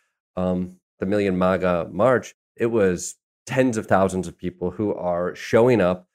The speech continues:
and they're not afraid to wave those more fringe, extreme flags. I mean, where I get nervous and where I get scared and where I get most angry, I, I remember leaving the Million maga March, and I walked by a lady with a Kyle Rittenhouse is a hero shirt.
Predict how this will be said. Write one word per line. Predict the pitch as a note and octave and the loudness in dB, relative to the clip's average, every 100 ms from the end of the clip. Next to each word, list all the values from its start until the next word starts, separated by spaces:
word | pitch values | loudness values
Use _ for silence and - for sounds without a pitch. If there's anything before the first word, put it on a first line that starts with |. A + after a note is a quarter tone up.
| _ | _
and | G#2+ G2+ | -2 0
they're | G2+ | 0
not | G2+ A2 A#2+ | 2 2 2
afraid | - _ - G#2+ B2+ D3+ - | -2 _ -2 0 2 0 -4
to | G#2 | -4
wave | F2+ E2+ D#2+ F2 G2 G2+ F#2+ F2+ | -4 -6 -14 -2 0 2 0 0
those | F#2 F2+ | -2 -2
more | G2 F2+ F#2 F2+ - | -2 0 0 -2 -8
fringe, | _ G2+ F2+ F#2 F2+ - | _ 0 0 -4 -8 -16
extreme | - - F2 E2+ F2 - | -16 -6 -4 -4 -8 -10
flags. | D#2+ D#2+ - - _ _ _ | -10 -8 -10 -18 _ _ _
I | D#3 | 6
mean, | F#3 | 8
where | F3+ | 8
I | |
get | F#3 D3+ | 6 4
nervous | B2+ C3+ B2 | 4 4 2
and | A#2 | 2
where | G#2+ | 4
I | G2+ | 4
get | G2 | 0
scared | - A2 G2+ F#2+ | -2 4 4 4
and | |
where | G#2+ | 2
I | |
get | A#2+ D#2 - - | 0 -4 -12 -4
most | F#2+ F2+ F#2 | -2 -2 0
angry, | A#2+ A2 F2+ | 0 2 2
I, | G2 G2 | 2 0
I | G#2 | -2
remember | G#2+ G2+ G2 | 0 0 -2
leaving | F2+ G2+ B2 A2+ | -2 -4 -2 -2
the | F2+ | -2
Million | F2+ F#2 F2+ | -2 -4 -2
maga | F2 F2 | -4 -4
March, | F2+ F#2 - | -4 -4 -4
and | F2+ | -4
I | F2+ | -4
walked | F2+ F#2 - | -2 -6 -4
by | F2+ | -2
a | F2+ | -2
lady | F2+ F#2 F#2 | -4 -4 -6
with | F2+ | -8
a | F#2 | -10
Kyle | - G#2 | -2 0
Rittenhouse | F#2 G2+ G2+ F#2 E2+ | 2 0 -2 -4 -4
is | F2 | -8
a | |
hero | F2 - A2+ F2+ E2+ | -8 0 2 2 0
shirt. | - D#2+ C#2 | -8 -10 -10